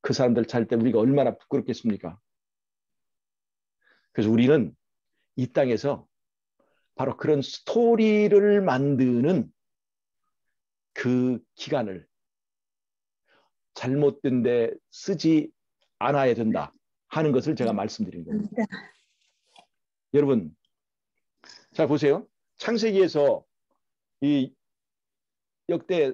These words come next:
상하 마지막 그 이스라엘의 바벨론에 가기까지의 일련의 이, 이, 이 흐름이 말이죠. 거꾸로 보면 짝이 돼가지고 마지막 때 우리 시대의 흐름을 보여주고 있습니다.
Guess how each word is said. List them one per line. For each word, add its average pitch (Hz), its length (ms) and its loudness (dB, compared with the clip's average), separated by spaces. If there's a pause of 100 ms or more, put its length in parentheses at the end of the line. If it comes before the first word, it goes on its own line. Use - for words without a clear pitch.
상하 151 580 -4 (440)
마지막 135 340 -2
그 143 200 -2
이스라엘의 139 920 2
바벨론에 135 480 -2
가기까지의 131 580 -2 (300)
일련의 151 480 0
이, 143 220 -4
이, 147 460 -4
이 143 80 0
흐름이 160 380 -2
말이죠. 107 480 -6 (440)
거꾸로 208 500 0
보면 143 400 0
짝이 220 240 0
돼가지고 139 580 0
마지막 131 420 -4
때 160 120 -2
우리 135 340 -2
시대의 156 540 -2 (560)
흐름을 262 380 -2
보여주고 - 340 0
있습니다. 190 380 -2